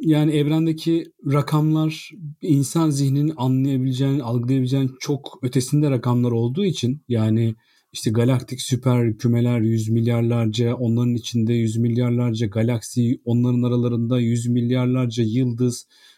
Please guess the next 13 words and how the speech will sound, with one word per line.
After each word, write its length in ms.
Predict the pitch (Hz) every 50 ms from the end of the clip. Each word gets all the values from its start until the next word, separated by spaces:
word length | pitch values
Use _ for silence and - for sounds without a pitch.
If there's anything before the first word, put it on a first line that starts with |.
| _ -
onların 320 | 120 120 131 131 131 131 135
etrafında 640 | 131 127 - - 127 127 110 - 131 123 123 113
dönen 360 | 127 127 127 127 123 120 113 110
yüz 220 | 123 127 120 120
milyarlarca 920 | 127 127 123 120 127 127 123 127 127 127 131 127 117 123 127 123 123 - -
işte 180 | - - -
gezegen. 580 | 110 113 123 120 113 123 117 110 123 127 123 123 _ _ _ _ _ _ _ _ _ -
Ya 160 | 127 127 135
bunlardan 480 | 151 160 160 165 165 160 156 165 160
herhangi 540 | 156 143 156 160 165 160 175 190 190 180 170
bir 80 | 156 151
tanesinde 640 | - 147 131 120 113 - - - 95 98 117 127 - _ _ _ _ _ _ _ _
insana 600 | 139 143 156 160 156 - 160 165 165 170 170 165